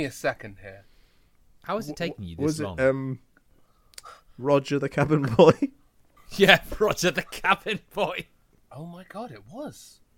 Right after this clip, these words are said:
Speaker 1: <gasps> This was a children's show.
Speaker 3: Yes. <laughs>
Speaker 2: Yeah. Yeah, it
Speaker 3: And he
Speaker 2: was.
Speaker 3: did come with catchphrases, which is, you know, that's ample for a Disney Pirates of the Caribbean movie.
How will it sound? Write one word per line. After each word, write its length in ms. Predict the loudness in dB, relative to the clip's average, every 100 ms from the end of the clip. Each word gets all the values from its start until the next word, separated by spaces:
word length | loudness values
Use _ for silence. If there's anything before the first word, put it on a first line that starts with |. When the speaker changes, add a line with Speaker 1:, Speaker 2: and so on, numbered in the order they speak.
| _ _
Speaker 1:
<gasps> 40 | -20 -20 -20 -20 _ _ _ _ _
This 180 | -10 -8
was 140 | -10 -10
a 60 |
children's 460 | -6 -4 -4 -8 -12
show. 260 | -10 -10 -12 _ _ _ _ _ _ _ _ _ -20 _ -10
Speaker 3:
Yes. 320 | -8 -6 -6 -4
<laughs> 40 |
Speaker 2:
Yeah. 220 | -4 -4 -8 -18 -20 -20 -20 -20 -20 _ -20 _ _ _ _ _ _ -10
Yeah, 140 | -6
it 40 | -4
Speaker 3:
And 80 | -2
he 60 | -2
Speaker 2:
was. 60 | -2
Speaker 3:
did 120 | -2
come 140 | -2
with 100 | -2 2
catchphrases, 580 | 0 2 -2 -2 -2 -10
which 160 | -10
is, 200 | -12 -12 _ -16
you 120 | -8 -4
know, 220 | -4 -6 _ _ _ _ _
that's 180 | -6 -2
ample 280 | -2 -2 -4
for 160 | -2 -2
a 100 | -2
Disney 300 | -4 -8 -8
Pirates 220 | -6 -6
of 40 | -6
the 40 |
Caribbean 360 | -8 -8 -8 -10
movie. 260 | -10 -12